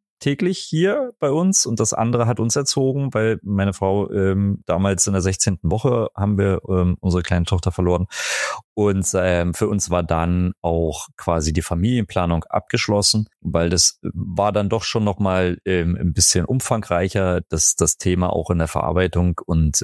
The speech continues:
wahrscheinlich kam dadurch eine gewisse Rücksichtnahme.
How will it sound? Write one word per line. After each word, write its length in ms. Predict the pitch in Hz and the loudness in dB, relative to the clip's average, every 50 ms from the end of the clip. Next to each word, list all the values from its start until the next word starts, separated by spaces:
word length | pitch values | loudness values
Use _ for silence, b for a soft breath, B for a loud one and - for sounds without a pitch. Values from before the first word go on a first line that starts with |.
| - _ | -4 _
wahrscheinlich 540 | - 104 - - 143 147 165 170 160 - - | -4 -4 -2 0 0 0 0 -2 -2 -4 -2
kam 240 | - 135 117 107 | -2 -2 0 0
dadurch 420 | 90 90 90 95 104 110 113 95 - | 0 0 0 0 0 0 0 0 0
eine 80 | 101 | 0
gewisse 320 | 82 90 76 80 - - 71 | 0 0 0 0 0 2 2
Rücksichtnahme. 680 | 73 69 - - - 71 - - - - - - - | 0 0 0 0 0 0 0 0 0 -2 -4 -4 -6